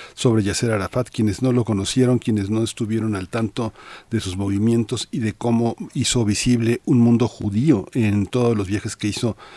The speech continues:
a América Latina, que aunque los judíos latinoamericanos van al kibutz, no son, no son el Estado de Israel, y creo que esa parte de Yasser Arafat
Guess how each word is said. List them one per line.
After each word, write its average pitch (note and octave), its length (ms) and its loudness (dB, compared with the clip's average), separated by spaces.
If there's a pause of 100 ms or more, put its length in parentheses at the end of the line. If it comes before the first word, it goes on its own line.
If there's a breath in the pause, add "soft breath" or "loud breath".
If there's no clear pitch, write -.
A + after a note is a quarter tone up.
(200 loud breath)
a - 40 -8
América G#2+ 380 0
Latina, A#2+ 380 2
que G#2 140 -6
aunque F#2+ 220 -4
los F2 160 -6
judíos A2 280 0
latinoamericanos G#2+ 800 -2
van G#2+ 160 -4
al A#2 160 -2
kibutz, - 480 -2 (280 loud breath)
no D3+ 120 4
son, B2+ 440 0
no C#3+ 120 -2
son C#3+ 220 2
el A2+ 80 2
Estado A2 320 -2
de G2 80 -2
Israel, F#2+ 400 -2
y A2 100 0
creo A2 240 -2
que A2 240 0 (380 loud breath)
esa A2+ 280 -2
parte G2 460 0
de F2+ 460 -10
Yasser G2 320 -6
Arafat A2+ 380 -6